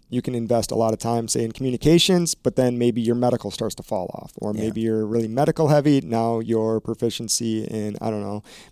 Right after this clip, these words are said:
Speaker 1: maybe, uh, firearms or weapons kinda goes down. So, um, there's that kind of give and take. So when you assign,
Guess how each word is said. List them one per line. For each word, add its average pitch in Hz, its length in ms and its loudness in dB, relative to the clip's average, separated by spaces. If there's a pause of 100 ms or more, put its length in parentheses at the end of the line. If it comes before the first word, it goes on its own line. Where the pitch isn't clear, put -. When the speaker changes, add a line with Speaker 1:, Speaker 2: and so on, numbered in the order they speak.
Speaker 1:
maybe, 107 580 -2
uh, 104 440 -2
firearms 113 520 0
or 110 120 -2
weapons 123 320 0
kinda 101 200 -4
goes 98 220 -4
down. 87 380 -10
So, 101 340 -4 (360)
um, 107 220 -4
there's 113 140 0
that 113 140 0
kind 120 140 -2
of 110 60 -2
give 110 140 0
and 110 100 -6
take. 131 240 2
So 113 120 -4
when 113 100 -6
you 113 80 -4
assign, 117 480 -2